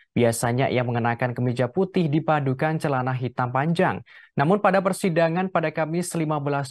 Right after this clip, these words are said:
Juni, dan Selasa, dua puluh Juni, Mario Dandi mengenakan kemeja batik dipadukan celana hitam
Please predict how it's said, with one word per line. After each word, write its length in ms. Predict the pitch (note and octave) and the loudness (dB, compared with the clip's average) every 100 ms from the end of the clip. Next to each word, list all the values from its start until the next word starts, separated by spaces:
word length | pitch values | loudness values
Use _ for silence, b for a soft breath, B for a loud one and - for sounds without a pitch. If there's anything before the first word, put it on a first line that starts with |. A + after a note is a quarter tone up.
| - | -4
Juni, 320 | C#3+ C#3+ E3 | -2 0 0
dan 240 | C#3+ C#3+ | 0 0
Selasa, 560 | C#3 D3 C3+ B2+ C#3+ C3+ | 0 -2 -2 -2 -2 -2
dua 240 | C3+ B2+ | -2 -2
puluh 160 | - C3 | -2 -4
Juni, 400 | C3 A#2+ D3+ B3+ B B | -2 -2 -2 -2 B B
Mario 240 | C3 B2 B2 | 0 0 0
Dandi 320 | A#2+ A2+ A#2+ | 0 0 -2
mengenakan 560 | A#2+ A2 A#2 B2+ C3 | -2 -2 -2 -2 -4
kemeja 320 | A#2 A#2+ A#2 A#2+ | -2 -4 0 0
batik 480 | B2+ F3+ - E3+ | 2 2 0 -2
dipadukan 720 | C3 E3+ F3 D3 C#3+ D3 C3 A#2+ | -2 -2 0 -2 -2 -2 -4 -2
celana 320 | B2+ A#2+ A#2 | -4 -4 -2
hitam 480 | F3 F3 D3+ C#3+ | -4 0 0 -2